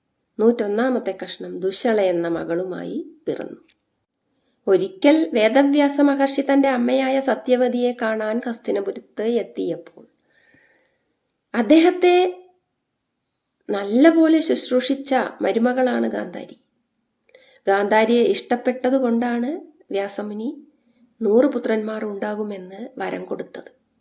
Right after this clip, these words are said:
ഉണ്ടാവുകയും ചെയ്തു. ശരിക്കും കൗരവർ നൂറ്റൊന്ന് പേരല്ല, നൂറ്റിരണ്ട് പേരുണ്ട്.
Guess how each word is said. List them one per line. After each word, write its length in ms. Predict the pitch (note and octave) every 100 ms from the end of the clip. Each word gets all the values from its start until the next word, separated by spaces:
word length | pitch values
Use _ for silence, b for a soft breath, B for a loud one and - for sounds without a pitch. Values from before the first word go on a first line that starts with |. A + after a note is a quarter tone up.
| G3+
ഉണ്ടാവുകയും 720 | G3+ G3+ F#3+ F3+ F3+ F3+ F3+
ചെയ്തു. 300 | - - - _ _ _ _ _ _ _ _ _ _ _ _ _ _ _ _
ശരിക്കും 560 | - D4+ D4+ - F#4+ A4+
കൗരവർ 540 | - D4+ D4+ D#4 D#4
നൂറ്റൊന്ന് 540 | D4+ B3+ A#3 B3+ C4
പേരല്ല, 640 | C#4 B3 A3+ A3 F#2 - - _ _ -
നൂറ്റിരണ്ട് 760 | F#3+ G#3 G#3 G#3 G3 F#3+ G#3
പേരുണ്ട്. 460 | G#3+ G3+ F#3+ D#3 -